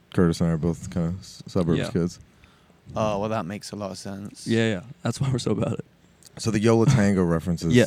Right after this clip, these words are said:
Speaker 1: really hit home for us.
Speaker 3: For sure. So you, when did you move to New York?
Speaker 2: Um, two thousand nine.
Speaker 3: Oh, right.
Speaker 2: Yeah,
Speaker 3: Okay.
Speaker 2: so it's been a minute.
Speaker 3: We talk, do, have we spoken about Girls before? How good, how well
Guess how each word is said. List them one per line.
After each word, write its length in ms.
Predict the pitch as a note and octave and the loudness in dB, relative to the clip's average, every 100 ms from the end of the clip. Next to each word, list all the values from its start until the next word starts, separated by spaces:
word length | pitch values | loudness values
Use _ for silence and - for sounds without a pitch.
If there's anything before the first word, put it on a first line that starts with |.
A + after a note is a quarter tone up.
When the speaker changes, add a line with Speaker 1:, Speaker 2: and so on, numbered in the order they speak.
| - | 2
Speaker 1:
really 320 | F#2+ G2+ F#2 | 2 4 4
hit 160 | E2+ F#2+ | 2 0
home 340 | E2 E2+ D2 F2+ | 2 0 0 -4
for 160 | F#2 D2 | -4 -2
us. 300 | F#2+ A2+ - | -4 -6 -16
Speaker 3:
For 160 | - A2 | -14 -10
sure. 460 | - A2+ G#2 G#2 - - | -4 -4 -4 -8 -18 -18
So 140 | - C#3 | -4 -2
you, 100 | C3+ | 2
when 120 | C#3+ | 2
did 140 | E3 | 0
you 60 | E3 | 0
move 220 | C#3+ C#3+ - | 0 -2 -4
to 80 | |
New 100 | A#2+ | -8
York? 240 | A2+ G#2+ G#2 _ _ - - - - - | -6 -8 -10 _ _ -20 -20 -18 -16 -2
Speaker 2:
Um, 400 | A#2+ A2+ G#2+ G2+ | 2 2 2 -2
two 80 | - | -2
thousand 300 | A#2 A#2 G2+ | 0 0 0
nine. 420 | F#2+ G2 B2 E3 - _ - | -2 0 2 0 -4 _ -6
Speaker 3:
Oh, 280 | A#2 A#2 | -4 -2
right. 360 | A2 G#2+ A#2 - | -4 -4 -4 4
Speaker 2:
Yeah, 160 | A#2 G#2+ | 4 4
Speaker 3:
Okay. 160 | G#2+ G#2+ | 0 0
Speaker 2:
so 120 | A#2 | 0
it's 100 | G#2 | 0
been 120 | A#2 | -2
a 40 | |
minute. 220 | G2+ F#2 - _ _ _ _ _ _ _ _ _ _ _ _ _ _ _ | -2 -6 -10 _ _ _ _ _ _ _ _ _ _ _ _ _ _ _
Speaker 3:
We 80 | C#3+ | -4
talk, 240 | D#3+ F3+ D#3+ | 0 0 -2
do, 260 | - C3+ - | -8 -10 -8
have 160 | C3 | -8
we 80 | D3 | -6
spoken 300 | F#3+ G#3 G3+ | -2 -2 0
about 160 | F#3+ - | -4 -4
Girls 340 | A2 G#2 A2 | -4 -2 -4
before? 460 | - A2 A2+ B2 D#3 | -8 -6 -4 -2 -4
How 220 | B2 A#2+ A2 F#2+ | -4 -4 -4 -6
good, 400 | A2 G2+ A2 - - - - - _ - | -4 -4 -6 -14 -20 -20 -20 -20 _ -8
how 200 | A2+ A2+ | -2 -2
well 560 | A2 G#2+ G#2 G#2+ A2+ | 0 -2 0 -2 -4